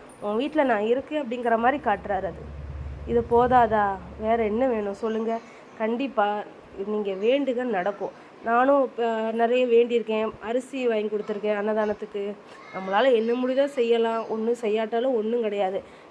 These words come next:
நான் வேண்டியிருந்தேன், அதனால நான் கொடுத்தேன். மண்டை வடை வாங்கி கொடுத்தேன்.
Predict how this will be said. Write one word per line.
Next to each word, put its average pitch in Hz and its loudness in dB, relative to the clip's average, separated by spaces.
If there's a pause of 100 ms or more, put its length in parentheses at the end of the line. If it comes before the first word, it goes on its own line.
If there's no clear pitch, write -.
நான் 233 0
வேண்டியிருந்தேன், 285 4
அதனால 247 2
நான் 214 -2 (100)
கொடுத்தேன். 202 -4 (560)
மண்டை 233 0
வடை 269 2
வாங்கி 214 0
கொடுத்தேன். 202 0